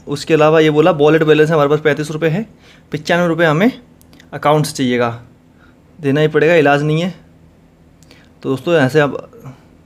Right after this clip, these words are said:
ये देखो हमने यूपीआई पिन भर दिया है हमारा। यूपीआई पिन डालते ही अब ये देखो ये अमाउंट अपने आप बैंक से कट जाएगा, और hand to hand ये देखो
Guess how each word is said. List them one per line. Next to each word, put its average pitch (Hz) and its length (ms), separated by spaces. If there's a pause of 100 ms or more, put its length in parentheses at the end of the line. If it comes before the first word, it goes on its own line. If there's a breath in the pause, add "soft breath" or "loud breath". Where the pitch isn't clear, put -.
(2500)
ये 139 100
देखो 147 260
हमने 135 260
यूपीआई 143 340
पिन 143 180
भर 117 160
दिया 143 200
है 165 100
हमारा। 170 240 (500 loud breath)
यूपीआई 151 320
पिन 156 220
डालते 135 360
ही 202 200 (840 soft breath)
अब 127 120
ये 147 220
देखो 156 260 (400)
ये 139 180
अमाउंट 143 300
अपने 147 200
आप 139 80
बैंक 139 200
से 156 100
कट 135 160
जाएगा, 151 320
और 160 180
hand 135 180
to 151 120
hand 143 160
ये 170 120
देखो 175 220